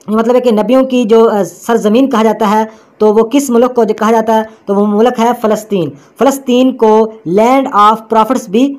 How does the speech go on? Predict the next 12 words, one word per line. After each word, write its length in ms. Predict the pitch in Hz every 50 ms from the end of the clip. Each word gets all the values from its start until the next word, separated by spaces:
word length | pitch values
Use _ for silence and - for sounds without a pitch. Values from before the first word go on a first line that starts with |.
| - - _ -
कहा 160 | 220 220 240
जाता 220 | 233 226 220 226
है, 100 | 226 240
यानी 160 | 226 214 214 208
नबियों 340 | 190 190 180 190 214 214
की 200 | 208 220 254 277 277 277 - -
सरजमीन। 580 | - 208 202 170 165 160 151 143 135 131 113 - - _ - - - - _ - _ _ - 202
Next 220 | 240 262 262 -
question 300 | - 233 214 220 269 277
है, 240 | 254 254 254 262 254 254 - _ _ _ _ _ _ _ _ _ _ _ _ -
सियासिता 640 | - - 269 285 277 285 277 262 - - 269 269 277 277 277 - _ _ _ _ - -
are 280 | 220 220 226 233 247